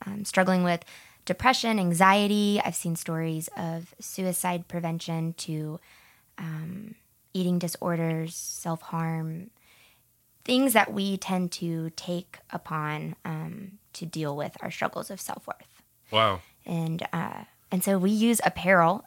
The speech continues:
Speaker 1: as one way to bridge the gap of not talking about our struggles
Speaker 2: Yeah.
Speaker 1: and talking about it. It's that one thing that you can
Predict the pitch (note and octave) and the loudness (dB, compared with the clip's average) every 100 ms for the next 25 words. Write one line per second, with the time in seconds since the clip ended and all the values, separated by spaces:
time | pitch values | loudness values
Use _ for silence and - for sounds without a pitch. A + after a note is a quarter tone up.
0 | - E3+ E3 E3+ E3 D#3+ D#3+ - E3+ D#3+ | 0 2 2 2 2 0 -2 -4 -2 0
1 | - D#3 C#3+ C3 E3+ E3 D#3+ - E3+ - | 0 4 4 4 2 0 -2 2 0 2
2 | G#3 A3+ A#3+ B3+ C4 C4 C4+ C4+ C4 - | 6 8 8 6 6 8 8 6 2 -8
3 | - - A2 F#3 F3+ E3+ E3+ E3 F3 - | -12 0 4 8 6 6 2 2 0 4
4 | G3 - G#3+ B3 C#4 B3+ G#3+ G#3+ F#3+ F#3 | 4 4 4 4 4 2 2 4 2 0
5 | F#3 - F3+ E3+ | -4 -2 -4 -4